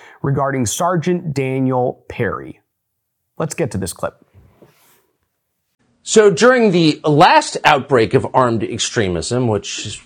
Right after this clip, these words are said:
Speaker 2: of course was the B L M riots of twenty twenty, a former Army sergeant called Daniel Pe-, Daniel Perry was driving for Uber in Austin, Texas. He was an Uber driver.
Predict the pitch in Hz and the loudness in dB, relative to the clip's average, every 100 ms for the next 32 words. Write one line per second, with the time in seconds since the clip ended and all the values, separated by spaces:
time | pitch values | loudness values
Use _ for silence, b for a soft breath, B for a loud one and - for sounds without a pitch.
0 | _ - 104 - 90 90 95 92 110 117 | _ -4 -4 -4 -10 -6 -4 -2 0 0
1 | 90 85 - 85 110 90 80 147 135 98 | 0 -4 -10 -10 -8 -6 -6 -2 0 -2
2 | 98 - _ _ - 180 156 - 127 190 | -6 -10 _ _ -8 0 0 2 0 2
3 | 175 117 110 92 104 92 104 92 101 95 | 0 0 -2 -2 -4 -4 -4 -2 -4 -4
4 | 87 - 175 _ _ _ 110 95 82 - | -8 -10 -14 _ _ _ -2 -2 -6 -8
5 | 226 208 92 95 113 98 - 123 151 135 | 0 2 2 -4 -6 -6 0 2 4 0
6 | 110 - 104 - 226 269 147 90 107 _ | -4 -2 -4 -2 2 2 4 0 -2 _
7 | 135 139 92 92 - 113 123 285 - - | -6 -6 -4 -6 -6 -10 -2 0 0 -10
8 | - 110 98 - _ _ - 269 180 80 | -16 -16 -16 -18 _ _ -4 0 2 0
9 | 78 - | -4 -8